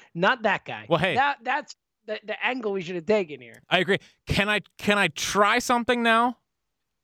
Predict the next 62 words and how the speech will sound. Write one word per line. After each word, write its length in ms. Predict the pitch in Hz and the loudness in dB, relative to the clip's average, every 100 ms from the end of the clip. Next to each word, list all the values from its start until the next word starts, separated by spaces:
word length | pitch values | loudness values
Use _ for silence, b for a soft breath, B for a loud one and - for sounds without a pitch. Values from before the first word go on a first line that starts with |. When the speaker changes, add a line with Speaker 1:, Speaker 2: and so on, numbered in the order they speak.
| _ - | _ -2
Speaker 2:
Can 80 | |
I 40 | 151 | 0
try, 220 | 170 165 | 2 0
can 100 | 170 | 2
Speaker 1:
Yeah, 60 | 156 | 0
Speaker 2:
I 60 | |
try 180 | 143 170 | 4 2
Speaker 1:
oh, 40 | |
Speaker 2:
doing 200 | 156 165 | 2 0
this? 240 | 175 185 - | -2 -6 -4
Speaker 1:
that's 220 | 294 277 | -4 -2
what 100 | 359 | -4
we're 140 | 294 | -4
here 180 | 254 392 - | -4 -8 -8
for. 200 | 139 131 | -6 -4
I 60 | |
mean, 100 | 143 | 2
Speaker 2:
All 80 | 160 | 2
right. 100 | 156 | 2
Speaker 1:
that's, 120 | 127 - | 0 -8
that's, 300 | 151 156 - _ _ | -6 -6 -6 _ _
that's 240 | 135 139 | -10 -4
why 160 | 151 147 | 2 4
we're 100 | 151 | 6
here. 240 | 170 240 | 6 4
Speaker 2:
This 120 | 156 151 | 2 0
podcast 460 | 185 185 196 165 | 0 0 0 -2
is 120 | 160 - | -4 -4
for 220 | 160 147 | 0 0
experimental 520 | - - 151 143 135 | 0 0 2 2 0
things 260 | - 131 123 | -2 -4 -2
sometimes, 440 | 139 147 151 185 | -4 -2 -2 -2
seeing 300 | - 131 131 | -4 -2 0
if, 120 | 123 104 | -2 -4
seeing 360 | - 135 123 | -6 -2 0
if 120 | 127 120 | -2 -2
what 140 | 120 | -6
we're 100 | 135 | -2
doing 280 | 127 127 120 | -2 -2 0
works. 320 | 120 131 - _ _ _ - | 2 0 -4 _ _ _ -4
Let 240 | 135 202 | -2 0
me 140 | 247 | -2
just 320 | 220 247 233 - | 0 0 -2 0
say 200 | 226 226 | 0 2
this. 380 | 208 226 - 160 | 0 -2 -4 -4
Let 80 | 170 | 0
me 80 | |
get 120 | 185 196 | 0 0
this 160 | 196 | 0
out 180 | 196 196 | 0 0
in 40 | 202 | 0
the 80 | |
atmosphere. 640 | 185 175 170 160 165 151 151 _ _ _ _ _ _ _ _ _ _ _ _ _ _ _ | 0 0 -2 -4 0 0 -2 _ _ _ _ _ _ _ _ _ _ _ _ _ _ _
Nolan 260 | 143 165 170 | 0 0 2
Arenado 380 | 165 156 165 151 | 2 2 0 0
can't 220 | 156 143 | -2 0
hit 100 | 139 | 0
away 200 | 139 139 | 0 -2
from, 300 | 139 131 127 | -2 -6 -8
from 260 | - 139 123 | -2 -2 -2
Coors 300 | - 143 127 | -2 -2 -2
Field 320 | 151 147 127 | -2 0 -2